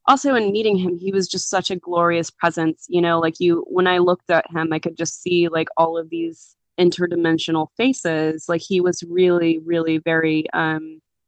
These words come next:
a, a sort of a holy person. And he, um, <sighs> I,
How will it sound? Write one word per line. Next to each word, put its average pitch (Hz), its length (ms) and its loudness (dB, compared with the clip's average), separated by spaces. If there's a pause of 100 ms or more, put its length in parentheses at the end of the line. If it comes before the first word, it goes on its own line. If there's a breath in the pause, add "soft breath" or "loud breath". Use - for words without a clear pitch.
a, 202 200 2
a 196 40 0
sort 233 200 -2
of 226 100 -2
a 226 80 4
holy 180 400 2
person. 160 720 -2
And 170 340 2 (360)
he, 196 400 4
um, 170 520 2 (140)
<sighs> - 140 -10 (760 loud breath)
I, 196 300 2